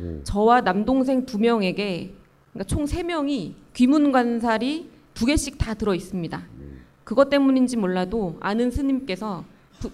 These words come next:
Speaker 2: 부처님께 기도를 많이 해야 한다고 했습니다. 이 기문살이 형제들에게 이렇게 많이 들어있으면 안 좋은 건가요?
Speaker 1: 아,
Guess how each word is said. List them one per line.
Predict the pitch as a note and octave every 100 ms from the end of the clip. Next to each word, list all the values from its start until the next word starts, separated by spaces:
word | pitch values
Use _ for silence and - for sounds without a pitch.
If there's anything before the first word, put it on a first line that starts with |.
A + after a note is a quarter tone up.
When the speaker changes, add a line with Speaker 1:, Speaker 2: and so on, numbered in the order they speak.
| -
Speaker 2:
부처님께 | A3+ D4 C#4 C4 - A#3
기도를 | A#3 F#3+ G#3+
많이 | F#3+ F#3 A3+
해야 | C4 C4
한다고 | A#3+ A3 G3+ F#3+
했습니다. | F#3+ F3+ D#3 - E3+ - C#3+ A#2+ D#3 - E3 -
이 | G3+
기문살이 | G#3 A#3+ D4+ D4 D4
형제들에게 | D4+ F4 F4 D4 D4 C4+
이렇게 | G#3 A3+
많이 | F#3 G#3
들어있으면 | A3+ G#3+ G#3 G#3 G3+
안 | F3
좋은 | F#3 B3 A3
건가요? | F3+ E3+ F3+ A3 A3 G3 - - - - - - -
Speaker 1:
아, | C3+